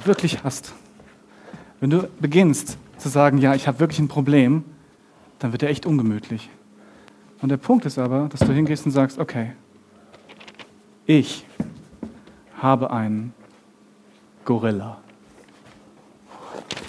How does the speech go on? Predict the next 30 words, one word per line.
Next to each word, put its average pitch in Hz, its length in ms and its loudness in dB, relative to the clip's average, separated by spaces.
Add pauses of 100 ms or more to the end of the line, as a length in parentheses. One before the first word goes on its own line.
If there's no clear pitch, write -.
(720)
Und 151 140 4
wenn 160 100 6
du 170 80 4
das 214 300 4
machst, 185 420 0 (1400)
wird 170 220 4
sich, - 360 -4 (600)
wird 156 100 2
etwas 156 260 0
passieren. 135 360 0
Ich - 80 -6
glaube, 170 320 2
dass 123 160 -2
allein, 165 500 2
wenn 156 140 4
du 156 60 0
es - 120 -4
schon 156 200 0
bekennst 185 500 -2
vor 123 160 0
jemandem, 120 540 0 (840)
dass 127 120 -2
der 127 120 -2
Gorilla 127 320 0
Schiss - 260 -6
bekommt. - 420 -8 (1200)
Dass - 180 -2
er 139 80 -2
ablässt 165 380 0
erstmal 151 500 2